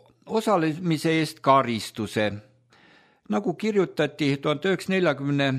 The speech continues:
kaheksandal aastal Juudi Kongressi aastaraamatus.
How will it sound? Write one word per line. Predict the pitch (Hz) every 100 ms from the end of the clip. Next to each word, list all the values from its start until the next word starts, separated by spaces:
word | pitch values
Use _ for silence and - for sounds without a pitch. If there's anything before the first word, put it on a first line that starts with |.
| - -
kaheksandal | 185 175 147 135 123 139
aastal | 190 208 160 - 151 139 131 - _ - - _ -
Juudi | 170 170 156
Kongressi | 160 156 143 147 139 156
aastaraamatus. | 120 123 - - 113 92 80 - - -